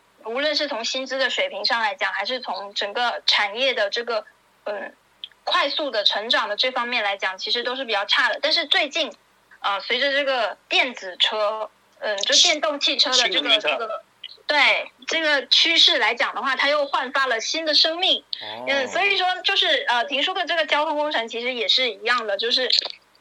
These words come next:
Speaker 1: 如-，传统的那一些其实已经快，呃，它的增量是在放缓的，但是，嗯，它会有一些新的方向出来，就刚刚讲到的智慧城市和智慧交通嘛。
Speaker 3: 了解。
Speaker 1: 就是，呃，对，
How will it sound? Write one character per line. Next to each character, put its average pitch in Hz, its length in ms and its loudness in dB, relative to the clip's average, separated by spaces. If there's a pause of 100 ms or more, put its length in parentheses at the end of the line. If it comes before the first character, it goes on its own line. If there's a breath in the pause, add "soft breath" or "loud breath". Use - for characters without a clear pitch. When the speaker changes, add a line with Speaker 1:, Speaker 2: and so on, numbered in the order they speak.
(120)
Speaker 1:
如-， 262 160 -2 (180)
传 285 340 0
统 269 240 -2
的 214 80 0
那 262 160 2
一 285 100 0
些 269 240 0
其 254 140 -2
实 254 160 0
已 226 80 -4
经 220 240 -8
快， 262 360 0 (180)
呃， 208 240 -2
它 - 120 0
的 311 140 2
增 320 320 -2
量 294 200 2
是 269 160 2
在 233 280 2
放 240 240 -4
缓 - 260 -6
的， - 300 -8
但 285 120 0
是， 294 240 0 (200)
嗯， 202 160 -6
它 262 180 0
会 311 140 0
有 208 100 -2
一 208 60 -4
些 247 180 -2
新 269 220 -6
的 247 100 -2
方 226 220 -6
向 226 180 -4
出 220 140 -6
来， 202 160 -2
就 214 160 -6
刚 214 120 -2
刚 214 80 -2
讲 196 140 -2
到 208 160 0
的 208 120 -2
智 240 180 2
慧 262 120 -2
城 202 280 -4
市 226 160 0
和 196 160 -2
智 226 160 4
慧 214 120 -4
交 196 220 -2
通 202 220 -6
嘛。 240 120 -6 (340 loud breath)
Speaker 3:
了 208 140 -14
解。 233 60 -12
Speaker 1:
就 233 80 -2
是， 202 360 -4
呃， 185 300 -4 (760 loud breath)
对， 208 500 0